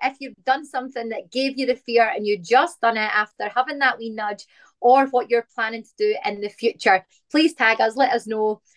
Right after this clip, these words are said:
Um, but we do have a little something to finish up with, which we are gonna add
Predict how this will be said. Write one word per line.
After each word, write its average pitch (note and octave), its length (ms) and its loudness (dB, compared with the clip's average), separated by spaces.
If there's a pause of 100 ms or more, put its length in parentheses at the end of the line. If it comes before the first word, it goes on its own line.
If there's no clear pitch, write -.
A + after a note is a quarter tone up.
(200)
Um, A3+ 180 0
but C4 100 4
we D#4 80 0
do G4+ 100 6
have G4 160 4
a F4 60 0
little D4 180 2
something C#4+ 320 -8
to C#4+ 80 -10
finish C#4 320 -2
up C#4+ 200 0
with, C4 200 2 (100)
which - 240 -12
we B3 60 -6
are A#3 80 -6
gonna A#3 240 -8 (100)
add F4 240 0